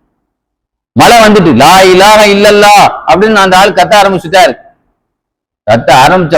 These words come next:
உடனே அல்லாஹ் தாலா என்ன செய்யுதான், ஒரு மழை, மழைன்னா அந்த இடத்துக்கு மட்டும் பெய்யுது. சில நேரத்துல அங்க இருந்து, ஊர்ல இருந்து கிளம்புவேன், மேல பழத்த மழை இருக்கு, இங்க வந்து மழை இருக்காது,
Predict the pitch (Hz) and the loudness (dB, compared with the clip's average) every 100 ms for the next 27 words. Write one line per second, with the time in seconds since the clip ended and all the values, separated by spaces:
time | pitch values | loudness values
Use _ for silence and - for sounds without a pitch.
0 | 139 135 120 113 127 147 151 - - _ | 0 2 0 0 2 2 0 -4 -12 _
1 | _ _ _ _ - 143 180 160 131 151 | _ _ _ _ -4 0 2 0 0 0
2 | 135 156 135 143 135 127 110 110 - _ | 0 -2 -2 -2 0 0 -2 -6 -14 _
3 | _ - 123 123 127 151 135 - - _ | _ -6 -2 0 2 2 0 -4 -18 _
4 | _ _ _ _ 107 147 185 190 202 156 | _ _ _ _ -2 0 0 0 0 0
5 | 190 175 151 185 180 202 202 202 175 240 | 0 0 0 0 -2 -4 -2 -2 -2 -2
6 | 196 160 120 - _ _ _ _ _ _ | 0 0 -2 -8 _ _ _ _ _ _
7 | _ - 143 151 175 165 175 156 165 151 | _ -4 -2 0 -2 -2 -2 0 -2 -2
8 | 139 151 165 160 160 135 139 147 151 135 | -4 -2 -2 0 -2 0 0 0 0 0
9 | 123 160 170 160 151 143 147 147 151 147 | 0 -2 -2 -4 -4 -2 -2 -2 -2 -2
10 | 143 131 131 110 107 | -2 0 -2 -4 -10